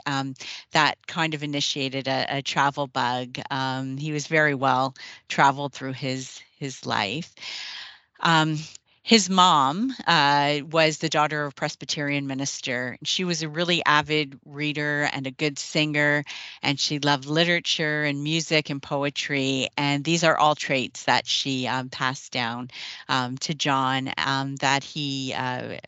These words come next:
um, he demonstrated throughout his life. Um, I would be remiss in not saying how important, uh, church and family was, uh, in John McCrae's life. The McCrae family,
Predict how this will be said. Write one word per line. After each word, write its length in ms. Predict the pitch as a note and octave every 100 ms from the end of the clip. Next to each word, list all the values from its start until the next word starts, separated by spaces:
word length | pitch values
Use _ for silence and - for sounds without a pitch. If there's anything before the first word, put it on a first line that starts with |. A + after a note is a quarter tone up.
| -
um, 460 | C#3 C#3 C#3 C#3 - - - -
he 220 | F3+ F3+
demonstrated 640 | E3 E3 F#3 F3 - B2+ C3
throughout 460 | - C3 B2+ C#3+ - _
his 380 | - D#3+ B2+ -
life. 440 | A2 F#2+ F2+ - _ - - - - -
Um, 400 | D#3 D3 D3 C#3 - - _ _ _ _ -
I 40 |
would 160 | E3+ E3+
be 100 | F3
remiss 460 | E3 F3+ F#3+ -
in 100 | G3+
not 320 | E3+ D#3+ F3 -
saying 480 | - D#3 D3+ C#3+
how 300 | C3 D3 D3+
important, 1040 | D3 D3+ C#3+ - E3+ F3 D3+ C#3+ C3+ - -
uh, 160 | D3 C3+
church 480 | - - D#3+ D#3 -
and 160 | D3 C#3 -
family 640 | D3 D3 D3 D3 C3+ C3+
was, 640 | C3+ C#3 C3 C3+ C3+ B2+ -
uh, 320 | C3+ C3+ C3 -
in 140 | D3+
John 260 | C#3 C3 C3+
McCrae's 640 | C3 - C3 B2+ B2+ -
life. 400 | C#3+ C3+ C3 C#3 -
The 120 | D3
McCrae 320 | C#3 - D#3+
family, 580 | - D3+ C#3+ C#3+ C#3+ C#3+